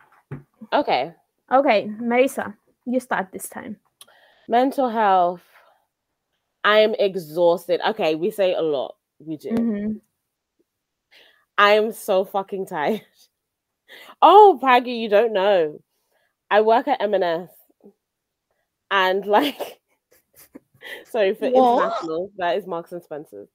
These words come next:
Speaker 1: It's a shop. Um, so, <laughs> like, I'm
Speaker 2: Mm-hmm.
Speaker 1: working there for Christmas, and my hours are six A M to ten A M. And I'm like,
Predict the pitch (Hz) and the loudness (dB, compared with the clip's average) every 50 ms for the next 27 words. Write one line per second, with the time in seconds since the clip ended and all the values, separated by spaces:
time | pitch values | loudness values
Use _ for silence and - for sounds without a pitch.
0 | _ _ _ _ _ _ _ _ _ _ _ - - - _ _ _ _ _ _ | _ _ _ _ _ _ _ _ _ _ _ -20 -20 -20 _ _ _ _ _ _
1 | _ _ - 160 - 156 147 - 139 90 - _ _ _ _ _ _ _ - 196 | _ _ -20 -20 -18 -20 -20 -20 -20 -20 -20 _ _ _ _ _ _ _ 0 4
2 | 220 214 214 220 220 - 214 - - 262 240 233 247 311 294 - - - - 262 | 6 6 4 4 0 -8 -8 0 6 8 8 10 8 6 2 -4 -8 -4 0 2
3 | 311 294 285 262 - - - _ _ _ _ _ _ _ _ _ _ _ _ _ | 2 2 2 0 -8 -14 -20 _ _ _ _ _ _ _ _ _ _ _ _ _
4 | _ _ - - 220 226 226 220 247 294 - 277 285 247 233 240 - 220 196 - | _ _ -4 -4 -2 0 2 2 0 0 -2 -6 -6 -4 -6 -6 -6 -10 -10 -8
5 | 196 185 - - 202 208 240 330 427 392 - - 508 _ _ _ - - 226 240 | -8 -8 -8 -8 -8 -6 -6 -6 -8 -8 -12 -16 -20 _ _ _ -6 -6 -4 -2
6 | 233 233 214 - 185 185 185 190 196 208 240 226 - - 190 196 196 - 208 208 | -2 -2 -2 -2 -4 -2 -2 -2 -2 -4 -6 -8 -8 -8 -8 -8 -8 -10 -14 -14
7 | - - 214 202 190 170 165 170 175 - 190 175 - 180 160 156 160 170 196 226 | -12 -10 -8 -6 -6 -4 -6 -6 -8 -10 -14 -16 -14 -12 -10 -8 -6 -6 -8 -8
8 | 269 320 359 349 _ _ _ _ _ _ _ _ - - 185 185 185 185 190 190 | -10 -12 -16 -18 _ _ _ _ _ _ _ _ -8 -4 -4 -2 -2 -2 -2 0
9 | 190 180 175 170 170 143 - _ - | 0 0 0 0 0 -2 -6 _ -20